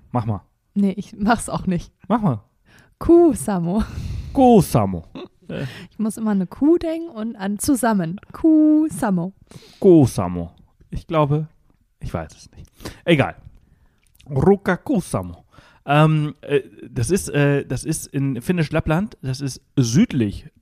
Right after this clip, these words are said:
Speaker 1: ganz knapp, unterm Polarkreis. Wir waren nicht überm Polarkreis, wir waren auch nicht auf dem Polarkreis, sondern wir waren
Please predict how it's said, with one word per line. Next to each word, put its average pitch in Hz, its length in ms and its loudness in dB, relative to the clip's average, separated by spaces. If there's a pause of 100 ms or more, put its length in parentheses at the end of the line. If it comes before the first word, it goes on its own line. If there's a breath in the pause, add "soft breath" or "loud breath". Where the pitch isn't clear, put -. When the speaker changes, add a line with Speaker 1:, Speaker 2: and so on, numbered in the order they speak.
(160)
Speaker 1:
ganz 190 460 -4
knapp, - 480 -6 (140)
unterm 170 400 0
Polarkreis. 117 720 -4
Wir 110 80 -2
waren 120 180 -2
nicht 175 220 -8
überm 135 320 -4
Polarkreis, 104 640 -10
wir 117 80 -4
waren 123 140 0
auch 123 80 -4
nicht 131 200 -8
auf 147 220 -4
dem 98 160 -4
Polarkreis, 90 640 -8
sondern 147 220 -10
wir 143 80 -10
waren 143 140 -4